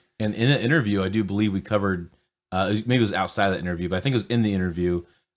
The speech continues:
um, that he said that the number one thing that the people group he was working with were asking for,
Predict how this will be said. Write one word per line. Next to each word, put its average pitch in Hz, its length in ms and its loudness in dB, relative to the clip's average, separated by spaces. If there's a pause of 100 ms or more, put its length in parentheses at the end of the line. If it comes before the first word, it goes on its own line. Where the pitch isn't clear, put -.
um, 90 560 -2
that 92 160 -6
he 90 80 -2
said 101 360 -2
that 87 340 -4
the 87 80 -8
number 95 280 -2
one 98 280 -2
thing 98 680 -4
that 85 460 -8 (120)
the - 60 -20
people 95 240 -4
group 92 200 -6
he - 60 -6
was 87 120 -4
working 101 360 -4
with 85 240 -6
were 82 100 -4
asking 95 340 -4
for, 82 420 -6